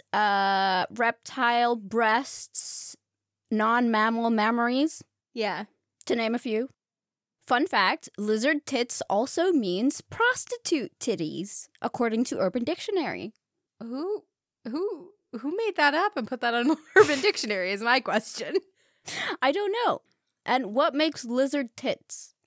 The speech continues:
Speaker 1: be prostitute titties or prostitute titties be lizard tits? Where, where is the connection? They are non-existent? They are
Speaker 2: Yeah, I was gonna say,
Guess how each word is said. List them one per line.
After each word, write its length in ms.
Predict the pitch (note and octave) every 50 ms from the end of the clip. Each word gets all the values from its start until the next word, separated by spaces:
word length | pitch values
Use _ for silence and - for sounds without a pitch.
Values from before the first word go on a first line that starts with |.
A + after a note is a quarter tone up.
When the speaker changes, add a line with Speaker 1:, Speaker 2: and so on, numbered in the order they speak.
| _ _ _ _ _ _
Speaker 1:
be 160 | - A3 G#3 F#3+
prostitute 680 | - _ - - A#3 A#3 - - A#3+ - - G3 - -
titties 360 | - G3 E3+ F2+ D#2+ F3+ -
or 160 | F3+ F3+ E3+
prostitute 680 | - _ - A#3 A3 - - A3 G3+ - A3 G#3 F#3 - _ _
titties 520 | - - A#3+ G#3 A3 F#3+ F3 F3+ E3+ E3
be 200 | - G#3 G#3 F#3+
lizard 440 | E3+ F3 F#3+ G3+ G3 F#3+ F3+ F3 F3+
tits? 360 | - - - - _ - - _
Where, 200 | _ G3+ G3+ - -
where 320 | - G3 G#3+ A3 A3 A3
is 140 | G#3+ F#3+ -
the 80 | G#3
connection? 640 | G3 - G3 F#3 F3+ - - - - - - F#3 F3+ _ _ _ _ _ _ _ _ _ _ _
They 160 | - G3+ G3 F#3+
are 320 | F#3 F#3 F#3 F3 E3+ - - - - -
non-existent? 1200 | - A3 A3 G#3+ A3+ A#3 A#3+ A#3+ A3+ G#3 F3+ F#3 B3 - - - - D5 D#5 E5+ D#5+ D5 D#4 - _ _ _ _ _ -
They 180 | A3 A3 A3
are 320 | G#3+ G#3 G#3 G#3 G#3 G#3 G3+
Speaker 2:
Yeah, 240 | A3+ A3+ G#3 F#3+ F3+
I 60 | F#3
was 80 | G#3+ -
gonna 180 | A#3+ A3 G#3+
say, 380 | G#3 - G#3 G3 F#3+ F3 E3+